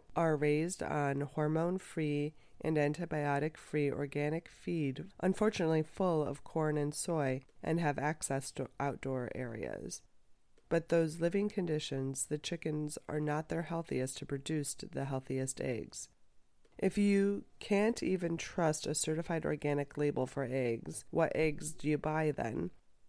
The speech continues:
And now let me explain to you all the different labels. Cage-free, now this is a loose term. It's unregulated, describing eggs could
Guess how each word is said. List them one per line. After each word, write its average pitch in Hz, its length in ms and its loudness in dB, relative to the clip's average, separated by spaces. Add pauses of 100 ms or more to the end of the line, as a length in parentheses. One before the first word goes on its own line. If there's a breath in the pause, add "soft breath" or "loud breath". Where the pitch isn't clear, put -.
(300)
And 185 140 6
now 170 340 6
let 185 180 2
me 214 140 2
explain 147 520 0
to 135 120 -4
you 131 120 0
all 135 200 0
the 135 140 0
different 131 400 -4
labels. - 640 -2 (640)
Cage-free, 170 1000 2 (300)
now 175 220 8
this 190 240 2
is 220 80 -4
a 208 80 4
loose 170 320 0
term. 143 420 0 (680)
It's - 140 -2
unregulated, 147 1120 2
describing 151 760 0
eggs 156 520 0 (120)
could 156 440 4